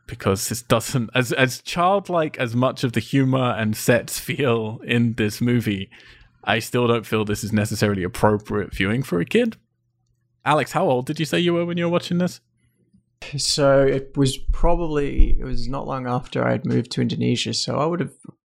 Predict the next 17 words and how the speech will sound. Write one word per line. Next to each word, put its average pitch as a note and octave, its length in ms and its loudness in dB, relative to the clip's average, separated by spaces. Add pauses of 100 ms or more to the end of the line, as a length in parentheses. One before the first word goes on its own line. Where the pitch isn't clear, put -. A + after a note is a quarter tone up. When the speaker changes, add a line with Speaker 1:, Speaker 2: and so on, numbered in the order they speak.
Speaker 2:
I D3 120 -2
would E3+ 260 -4
say - 800 -2 (1000)
it - 180 -8
would B2 200 -4
have C3+ 180 -2
been A#2+ 220 0
around, A2+ 880 -2 (800)
it - 160 -18
could C#3 160 2
have C3 100 0
been C3 140 2
anywhere B2+ 340 4
between A#2+ 420 0
six - 440 0
and A#2 80 2
eight. A#2+ 280 0